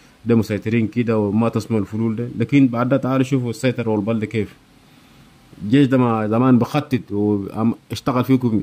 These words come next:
استنزاف، انتوا ما جايبين خبر. ففعلًا في صور انتشر، يعني كمية كبيرة جدًا من الجرارات مليان عتاد، يعني ناس جايين من وين ما معروف، من أفريقيا الوسطى، ولا الطيارة جاية نزلهم في الصحراء ما معروف، المهم مشحون عتاد وكان ماشي في اتجاه زروق.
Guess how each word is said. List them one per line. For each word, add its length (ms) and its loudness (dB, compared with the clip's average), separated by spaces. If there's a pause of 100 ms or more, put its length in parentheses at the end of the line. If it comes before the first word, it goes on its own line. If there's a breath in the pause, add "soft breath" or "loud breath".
(140)
استنزاف، 480 0
انتوا 240 -4
ما 100 0
جايبين 260 -4
خبر. 300 -10 (880 soft breath)
ففعلًا 560 2
في 180 2
صور 300 2
انتشر، 400 -2
يعني 280 -2
كمية 340 6
كبيرة 300 2
جدًا 260 0
من 140 -2
الجرارات 440 0
مليان 380 2
عتاد، 260 -4 (480)
يعني 260 2
ناس 200 4
جايين 320 4
من 180 6
وين 100 8
ما 140 6
معروف، 280 4
من 60 -4
أفريقيا 340 -2
الوسطى، 400 0
ولا 260 2
الطيارة 380 0
جاية 220 0
نزلهم 420 2
في 240 -2 (500 soft breath)
الصحراء 340 0
ما 140 6
معروف، 300 2
المهم 260 6
مشحون 360 4
عتاد 320 0
وكان 280 0
ماشي 320 2
في 80 -14
اتجاه 240 -2
زروق. 260 0